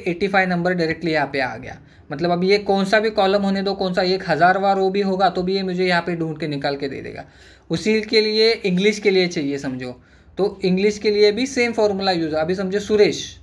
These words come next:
तो सुरेश के लिए चाहिए, तो मैंने जैसे लास्ट वीडियो में बताया था, ऊपर का फॉर्मूला नीचे ड्रैग करने के लिए हमारा क्या शॉर्टकट है, कंट्रोल डी,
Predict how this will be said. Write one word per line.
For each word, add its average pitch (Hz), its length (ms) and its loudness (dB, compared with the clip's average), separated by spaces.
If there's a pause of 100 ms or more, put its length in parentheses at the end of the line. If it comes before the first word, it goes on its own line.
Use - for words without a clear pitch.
तो 170 60 -10
सुरेश 208 380 2
के 208 100 -2
लिए 185 140 2
चाहिए, 139 400 -6 (400)
तो 175 100 -2
मैंने 180 400 0 (100)
जैसे 175 300 0
लास्ट 180 320 2
वीडियो 180 260 2
में 190 120 -4
बताया 170 320 2
था, 196 400 -2 (160)
ऊपर 190 300 -2
का 208 200 2
फॉर्मूला 185 560 -2
नीचे 180 260 -4
ड्रैग 175 260 0
करने 180 260 -2
के 180 100 -6
लिए 175 100 0
हमारा 170 280 -2
क्या 180 160 -2
शॉर्टकट 165 380 -4
है, 180 100 -2
कंट्रोल 175 420 -2
डी, 135 220 -4